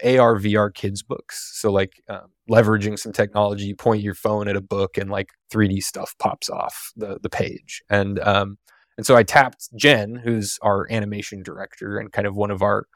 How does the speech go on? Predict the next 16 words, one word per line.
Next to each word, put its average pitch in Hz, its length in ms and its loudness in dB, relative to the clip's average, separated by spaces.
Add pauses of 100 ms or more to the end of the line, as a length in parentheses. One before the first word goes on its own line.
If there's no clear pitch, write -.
(120)
like, 95 200 -8
story 104 500 4
supervisors, 101 960 -10 (240)
and 107 80 -16
Mark, 131 400 8
who 123 120 -2
was 110 120 -2
my 113 140 2
partner 147 360 2
on 110 120 0
Foglands 107 560 -2
as 98 120 -2
our 101 120 -4
thesis - 520 -6
in 98 120 -16
school. - 500 -6